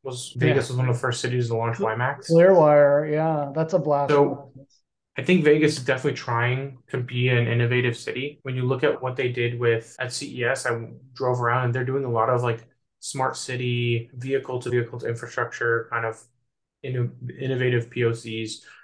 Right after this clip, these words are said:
Speaker 1: trying to figure out how to make people safer and vehicles safer. So it's really interesting to see Vegas is continuing to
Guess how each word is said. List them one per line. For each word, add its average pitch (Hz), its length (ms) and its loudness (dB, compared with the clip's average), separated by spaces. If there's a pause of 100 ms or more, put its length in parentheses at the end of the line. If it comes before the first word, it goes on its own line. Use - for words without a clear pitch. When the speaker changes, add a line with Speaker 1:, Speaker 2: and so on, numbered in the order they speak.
(120)
Speaker 1:
trying 139 180 0
to 123 40 -10
figure 127 180 2
out 120 100 2
how 127 60 -2
to 120 80 0
make 117 160 -2
people - 240 -18
safer 117 360 -4
and 110 80 -6
vehicles 113 380 -4
safer. 113 300 -4
So 117 340 -2 (380)
it's 151 160 0
really 175 160 4
interesting 160 320 -4
to 156 60 0
see 151 160 -2
Vegas 131 380 0
is 120 160 -6
continuing 135 680 0
to 117 280 0